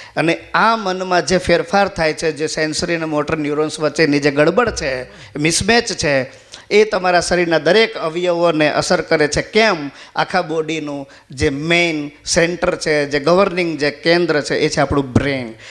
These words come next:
ત્યાંથી જ બધા હોર્મોન્સ, ત્યાંથી જ બધા એન્ઝાઇમ્સ, ત્યાંથી જ બાયોકેમિકલ્સ, ત્યાંથી જ મલ્ટીવિટામિન્સ, whatsoever, ત્યાંથી જ એસેન્શિયલ એલિમેન્ટ્સ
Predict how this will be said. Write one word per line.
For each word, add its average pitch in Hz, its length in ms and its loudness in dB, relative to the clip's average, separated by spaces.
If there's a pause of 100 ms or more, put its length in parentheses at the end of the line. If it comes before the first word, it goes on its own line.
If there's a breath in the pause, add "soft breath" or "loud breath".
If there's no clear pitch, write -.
(140 loud breath)
ત્યાંથી 160 320 -2
જ 170 60 -4
બધા 160 240 4
હોર્મોન્સ, 147 500 -4
ત્યાંથી 147 220 -6
જ 160 60 -10
બધા 147 200 4
એન્ઝાઇમ્સ, 139 440 2
ત્યાંથી 143 260 -2
જ - 20 -4
બાયોકેમિકલ્સ, 143 800 0
ત્યાંથી 156 260 -2
જ 143 40 -2
મલ્ટીવિટામિન્સ, 147 800 0
whatsoever, 147 560 2 (240 loud breath)
ત્યાંથી 196 240 2
જ 170 60 0
એસેન્શિયલ 180 540 2
એલિમેન્ટ્સ 175 600 0